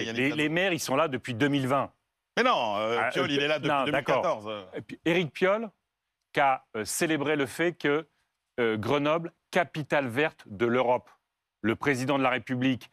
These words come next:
Speaker 2: qui évidemment ne veut pas parler d'écologie, n'est même pas venu célébrer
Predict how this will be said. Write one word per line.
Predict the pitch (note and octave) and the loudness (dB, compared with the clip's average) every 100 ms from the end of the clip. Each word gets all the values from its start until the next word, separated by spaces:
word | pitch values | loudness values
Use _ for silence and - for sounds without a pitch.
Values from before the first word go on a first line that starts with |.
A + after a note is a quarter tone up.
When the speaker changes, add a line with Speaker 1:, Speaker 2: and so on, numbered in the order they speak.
| _ | _
Speaker 2:
qui | - A2 | -6 -2
évidemment | G#2+ A#2+ B2 B2 A#2+ | 0 2 2 2 0
ne | F#2+ | -2
veut | G2 | -4
pas | G2+ C3+ | 0 0
parler | - C3+ C3+ | 2 0 0
d'écologie, | C3 C#3+ C3+ C3+ G#3+ - - | -2 0 0 -2 -6 -10 -2
n'est | - B2+ | 0 2
même | D3 F#3+ E3+ | 2 2 0
pas | D#3+ C#3+ | -2 -2
venu | B2+ B2+ B2 C3+ C3 _ | -2 0 0 0 -4 _
célébrer | - - - G#3 F3+ B2 B2 G2+ | -8 -6 0 2 2 2 -2 -2